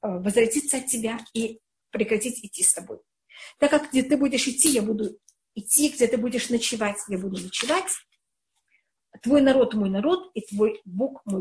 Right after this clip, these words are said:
Бог». И обычно то, что спрашивают человека, когда делает гиюр, это именно вот эти вещи, о которых тут, э, говорит, э, Рут.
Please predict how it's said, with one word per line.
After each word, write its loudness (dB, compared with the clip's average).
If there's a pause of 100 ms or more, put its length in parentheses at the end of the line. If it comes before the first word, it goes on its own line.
Бог». -14 (1200)
И 2
обычно -2
то, 0
что -6 (320)
спрашивают -2
человека, -2
когда -2
делает -4
гиюр, 2 (320)
это 0
именно 0
вот -2
эти -2
вещи, -2
о -14
которых -6
тут, -14
э, -10
говорит, -2 (180)
э, -10
Рут. -16